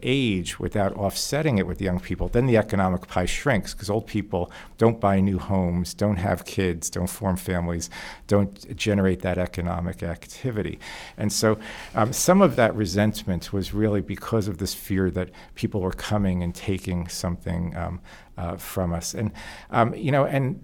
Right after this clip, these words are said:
th-, with that, there's also just this, uh, image that, um, you know, say when an economic downturn happens and you've got too many workers, right? And, and so everybody's like, then the, the, um, anger wells up against people they consider outsiders.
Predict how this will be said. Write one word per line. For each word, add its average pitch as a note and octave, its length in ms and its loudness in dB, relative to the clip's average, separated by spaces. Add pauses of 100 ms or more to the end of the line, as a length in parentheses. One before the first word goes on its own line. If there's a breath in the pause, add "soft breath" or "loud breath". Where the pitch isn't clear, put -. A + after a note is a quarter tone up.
(300)
th-, B3+ 180 -10
with F3 240 4
that, F3 320 4
there's A#2+ 240 2
also D#3 260 -2
just A2 260 -2
this, - 280 0
uh, - 400 -2
image B2 400 0
that, G2+ 420 -2
um, F#2 180 2
you G#2 80 2
know, G2+ 100 4
say A2 160 0
when G2+ 180 6
an F2+ 120 4
economic F#2+ 560 2
downturn G2 580 2
happens E2 540 -2
and F2 120 -2
you've E2 120 -6
got F2 200 -4
too - 220 -4
many F2 280 2
workers, E2 720 -2
right? E2+ 260 -4
And, E2+ 160 -4
and F2 180 -4
so E2+ 260 -4 (300 loud breath)
everybody's F2+ 300 -2
like, F#2 200 -4
then G2 340 4
the, F2+ 300 -2
the, F2 260 -2
um, E2 260 -4 (280 loud breath)
anger G2+ 360 4
wells F#2 340 0
up F2 200 0
against F2 440 -2
people G2 240 -6
they F#2 120 -4
consider F2 500 -2
outsiders. F2+ 880 -2